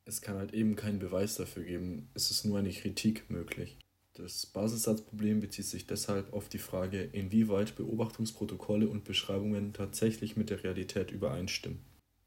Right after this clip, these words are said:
Beim methodologischen Falsifikationismus geht es darum,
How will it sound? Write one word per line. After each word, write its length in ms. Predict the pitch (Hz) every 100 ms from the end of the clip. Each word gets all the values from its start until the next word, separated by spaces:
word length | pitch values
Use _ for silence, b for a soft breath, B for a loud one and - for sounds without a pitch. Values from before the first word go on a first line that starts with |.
| _
Beim 340 | 92 92 92
methodologischen 920 | 101 127 113 104 101 113 120 - 113 110
Falsifikationismus 1400 | 98 95 - 110 104 - - 95 110 131 127 120 - -
geht 160 | 123 131
es 160 | -
darum, 460 | 85 101 110 117